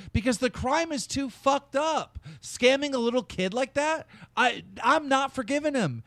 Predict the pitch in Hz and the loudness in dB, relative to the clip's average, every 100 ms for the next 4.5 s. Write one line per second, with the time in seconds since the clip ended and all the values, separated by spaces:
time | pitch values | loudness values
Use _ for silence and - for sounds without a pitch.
0 | - - 220 226 - 165 233 190 277 240 | -18 -4 -2 -2 -2 -2 0 8 8 8
1 | 220 240 202 208 156 170 247 190 185 226 | 0 -2 -6 -6 -6 -4 -6 -2 -2 -2
2 | - 240 240 294 262 139 - 202 - 233 | -4 -6 -2 0 0 -2 -6 -14 -6 -2
3 | 240 180 214 - 175 185 240 196 214 220 | 0 0 -2 -6 -4 -2 -2 0 0 0
4 | 190 175 165 151 | 0 2 2 -2